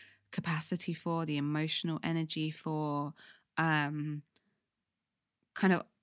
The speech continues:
often I give so much to my work and I give so much to my health that I often don't have, like, the emotional energy to get into a really, like, deep conversation. So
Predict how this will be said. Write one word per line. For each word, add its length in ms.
often 280
I 120
give 240
so 260
much 280
to 120
my 180
work 840
and 160
I 420
give 140
so 160
much 200
to 80
my 100
health 320
that 120
I 280
often 300
don't 200
have, 240
like, 100
the 140
emotional 720
energy 500
to 200
get 260
into 260
a 40
really, 300
like, 200
deep 260
conversation. 840
So 600